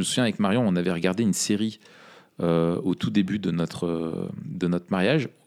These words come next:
qui était une, une espèce de sitcom, euh, et je veux même pas la mentionner pour faire de la pub, non pas qu'il y ait quelque chose de, de, de fondamentalement honteux là-dedans, mais, euh, pour pas donner de piste plutôt, et, euh,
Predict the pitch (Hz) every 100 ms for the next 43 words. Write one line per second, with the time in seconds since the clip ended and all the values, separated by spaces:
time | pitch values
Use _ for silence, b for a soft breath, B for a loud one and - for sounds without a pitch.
0 | - - - 92 85 90 101 87 - 95
1 | - 98 87 - - - 98 104 85 78
2 | 76 B B B B B - 90 85 92
3 | 95 104 92 90 92 101 87 - 80 82
4 | - 107 85 95 - 92 90 - 92 85
5 | 85 - - - - - - - - -
6 | - - 90 85 85 - 85 87 87 87
7 | 95 92 87 110 110 82 B B B B
8 | B B B - - 85 82 82 82 -
9 | - 90 90 85 - 120 - - - 123
10 | - _ _ _ _ - 92 90 87 87
11 | 85